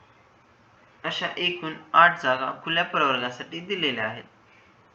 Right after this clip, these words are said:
त्यानंतर अनाथ या प्रवर्गासाठी एक पण जागा दिलेली नाहीये. तर, अ, महत्त्वाची गोष्ट म्हण-, नोंद म्हणजे,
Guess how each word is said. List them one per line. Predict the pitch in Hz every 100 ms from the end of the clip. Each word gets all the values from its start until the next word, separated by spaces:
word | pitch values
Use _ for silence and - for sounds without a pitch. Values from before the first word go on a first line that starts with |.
| _ _ _ - _ _ _ _ _ - -
त्यानंतर | 151 156 156 156 147 - - - - - - - - - - - - _ - - -
अनाथ | 165 175 180
या | 165 156
प्रवर्गासाठी | - 147 143 135 131 131 143 - 160 - -
एक | 151 -
पण | - 175
जागा | 160 147 139
दिलेली | 135 131 127 123 123
नाहीये. | 127 131 123 139 - - - - - - - - - - - - - - - - - - - -
तर, | 151 151
अ, | 151 151 151 - - - - - - - - - - 139
महत्त्वाची | 160 156 156 165 170 170 175 165 - 143
गोष्ट | 143 151 - 156
म्हण-, | 151 139 143
नोंद | 143 143 143
म्हणजे, | 135 127 143 208